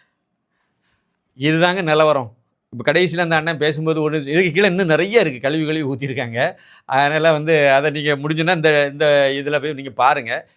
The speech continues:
இதுல நம்ம புரிஞ்சுக்க வேண்டியது என்னன்னா ஒண்ணே ஒண்ணு தான். திமுகவுக்கு,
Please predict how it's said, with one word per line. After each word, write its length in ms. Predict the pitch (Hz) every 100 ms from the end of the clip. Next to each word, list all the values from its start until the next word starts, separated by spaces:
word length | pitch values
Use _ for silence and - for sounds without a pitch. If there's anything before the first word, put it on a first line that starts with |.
| _
இதுல 160 | 139 147
நம்ம 180 | 151 143
புரிஞ்சுக்க 320 | 190 240 233
வேண்டியது 300 | 196 170 151
என்னன்னா 460 | 139 147 127 117 117 - _ 113
ஒண்ணே 340 | 143 170 196
ஒண்ணு 200 | 165 143
தான். 180 | 127 120 151
திமுகவுக்கு, 800 | 190 196 185 202 190 160 131